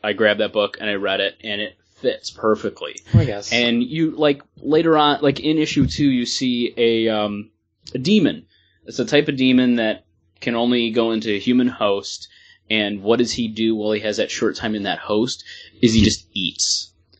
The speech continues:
Speaker 1: And he's this huge, engorged thing. It looks like a tick about to pop. And he's just sitting there eating and eating and eating. And it was like, it, with that art,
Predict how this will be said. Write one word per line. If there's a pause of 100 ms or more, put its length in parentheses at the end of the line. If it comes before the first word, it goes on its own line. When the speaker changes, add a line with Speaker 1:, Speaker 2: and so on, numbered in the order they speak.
(540)
Speaker 1:
And
he's
this
huge, (600)
engorged
thing.
It
looks
like
a
tick
about
to
pop. (560)
And
he's
just
sitting
there
eating
and
eating
and
eating. (480)
And (120)
it
was
like,
it, (480)
with
that
art,